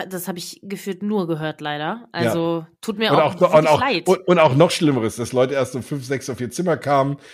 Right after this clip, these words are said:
Speaker 2: ne?
Speaker 1: Mhm.
Speaker 2: Und du hast natürlich grad, wenn du da eine Woche bist,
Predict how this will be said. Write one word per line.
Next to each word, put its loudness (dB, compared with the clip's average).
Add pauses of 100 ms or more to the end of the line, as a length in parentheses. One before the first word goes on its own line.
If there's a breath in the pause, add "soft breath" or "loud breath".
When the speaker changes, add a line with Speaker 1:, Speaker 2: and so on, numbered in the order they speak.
Speaker 2:
ne? 2
Speaker 1:
Mhm. -2
Speaker 2:
Und -4
du 4
hast 2
natürlich -2
grad, 0
wenn 0
du -2
da 6
eine 2
Woche 2
bist, 0